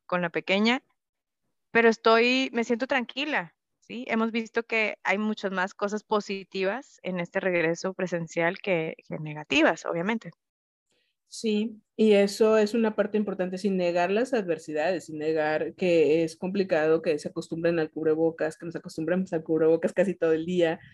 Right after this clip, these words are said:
Speaker 2: eh, el lavado constante de manos y esas cosas, sin negar esa parte, em, efectivamente la emoción, la alegría, el aprendizaje, la sorpresa, todo lo que está brindando lo-, las clases presenciales,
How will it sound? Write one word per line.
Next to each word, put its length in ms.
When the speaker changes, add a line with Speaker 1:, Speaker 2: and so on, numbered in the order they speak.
Speaker 2:
eh, 340
el 140
lavado 300
constante 380
de 80
manos 360
y 40
esas 200
cosas, 380
sin 160
negar 340
esa 280
parte, 440
em, 680
efectivamente 1000
la 840
emoción, 420
la 80
alegría, 480
el 80
aprendizaje, 640
la 140
sorpresa, 560
todo 280
lo 140
que 80
está 200
brindando 720
lo-, 260
las 220
clases 360
presenciales, 840